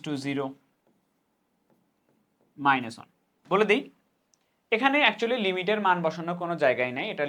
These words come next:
লিমিট হলো মাইনাস ওয়ান, ওই পাশেও আসবে মাইনাস ওয়ান। তাহলে এই রাশিটার মান যদি মাইনাস ওয়ান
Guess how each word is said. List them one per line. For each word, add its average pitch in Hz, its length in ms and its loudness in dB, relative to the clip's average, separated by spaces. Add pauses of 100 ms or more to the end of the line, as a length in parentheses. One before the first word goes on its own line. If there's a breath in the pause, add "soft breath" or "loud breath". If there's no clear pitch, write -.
লিমিট 123 240 -8
হলো 143 100 -6 (100)
মাইনাস 110 280 -6
ওয়ান, 208 100 -8 (400 soft breath)
ওই 156 160 2
পাশেও 143 340 0
আসবে 131 240 -4
মাইনাস 113 260 -6
ওয়ান। 95 120 -12 (260 soft breath)
তাহলে 131 220 -8
এই 190 80 2 (100)
রাশিটার 208 460 2
মান 156 140 2 (120)
যদি 170 160 -6 (140)
মাইনাস 151 340 -2
ওয়ান 190 120 -2